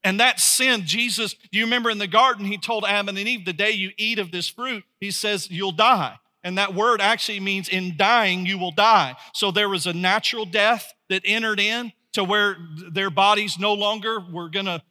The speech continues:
be able to live forever. And then there was a spiritual death, which was a separation from God. That spiritual death is not a cessation of life. Spiritual death is a separation from life.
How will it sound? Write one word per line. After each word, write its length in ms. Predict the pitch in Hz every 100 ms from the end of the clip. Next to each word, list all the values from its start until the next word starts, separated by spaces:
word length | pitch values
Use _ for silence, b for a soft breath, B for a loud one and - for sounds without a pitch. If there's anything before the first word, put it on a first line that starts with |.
| -
be 160 | 202
able 140 | 220 180
to 80 | 175
live 220 | 185 208
forever. 520 | 170 170 202 226 254 _ _ _ _ _ _
And 180 | 185 190
then 160 | 208 208
there 120 | 208
was 120 | 190
a 60 | 190
spiritual 640 | - - 262 226 - 180
death, 340 | 147 175 190
which 180 | 185 180
was 140 | 180 170
a 80 |
separation 840 | 175 - 214 202 190 202 185 175 147
from 200 | 170 165
God. 360 | 190 220 139 - _ _ _
That 220 | 151 208
spiritual 540 | - 185 277 285 208 175
death 340 | 202 240 -
is 180 | 185 175
not 220 | 208 226
a 100 | 180
cessation 760 | - - 180 - 220 233 - 165
of 120 | 143
life. 340 | 175 226 113 _ _ _
Spiritual 640 | - - 240 277 - 185
death 400 | 151 220 254 208
is 100 | 170
a 80 | 160
separation 800 | 175 - 240 190 208 233 - 180
from 280 | 147 214 220
life. 520 | 175 131 98 - -